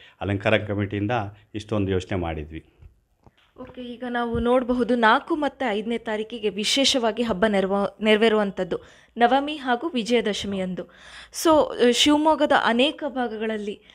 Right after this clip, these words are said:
Speaker 2: ಲೈಟಿಂಗ್ಸ್ ಡೆಕೋರೇಷನ್ ಆಗಿರಬಹುದು, ಬೇರೆ ಬೇರೆ ರೀತಿಯಾದಂಥ ಡೆಕೋರೇಷನ್ಸ್ ಆಗಿರ್ಬೋದು,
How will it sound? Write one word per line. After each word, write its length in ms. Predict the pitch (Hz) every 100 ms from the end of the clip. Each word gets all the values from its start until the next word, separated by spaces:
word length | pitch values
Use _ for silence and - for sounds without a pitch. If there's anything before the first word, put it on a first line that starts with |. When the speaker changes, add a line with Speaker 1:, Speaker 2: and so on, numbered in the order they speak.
| - _ 220
Speaker 2:
ಲೈಟಿಂಗ್ಸ್ 760 | 233 247 254 247 240 - 226
ಡೆಕೋರೇಷನ್ 520 | 220 220 226 214 220
ಆಗಿರಬಹುದು, 560 | 214 196 196 214 220 214
ಬೇರೆ 260 | 214 233
ಬೇರೆ 200 | 247 240
ರೀತಿಯಾದಂಥ 540 | 240 233 226 214 214 220
ಡೆಕೋರೇಷನ್ಸ್ 600 | 214 214 214 214 226 208
ಆಗಿರ್ಬೋದು, 460 | 202 196 190 202 202